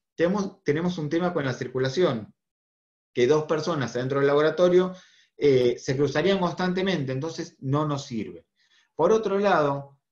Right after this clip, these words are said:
eh, si bien Tacuarí podríamos llegar a poner dos personas, a falta, dependiendo de la demanda, se verá y Gabriela lo autorizará o no.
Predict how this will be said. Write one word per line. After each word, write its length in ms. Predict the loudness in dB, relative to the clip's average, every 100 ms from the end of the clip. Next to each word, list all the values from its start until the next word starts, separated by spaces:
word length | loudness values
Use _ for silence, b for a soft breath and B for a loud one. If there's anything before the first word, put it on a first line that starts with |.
| _ -2
eh, 460 | 2 2 0 -4
si 220 | -8 -4 2
bien 240 | 2 2
Tacuarí 440 | 0 2 2 0
podríamos 840 | -2 -2 0 0 -2 -2 -2 -2 -6
llegar 200 | -4 -4
a 60 | -4
poner 260 | -6 -6
dos 120 | -6
personas, 640 | -6 -8 -6 -6 -6 -8 -14 _ _ _ _ _ _ _ _
a 100 | -12
falta, 640 | -8 -6 -4 -4 -8 -12 _
dependiendo 600 | -10 -6 -4 -2 -2 0
de 80 | 0
la 140 | 0
demanda, 440 | -2 -2 -4 -4 -6
se 240 | -6 -6
verá 460 | -4 -2 -2 -2 -4
y 120 | -4
Gabriela 420 | -4 -4 -2 -2
lo 80 | -2
autorizará 640 | -4 -6 -8 -8 -4 -2 -2
o 100 | -2
no. 340 | -2 -4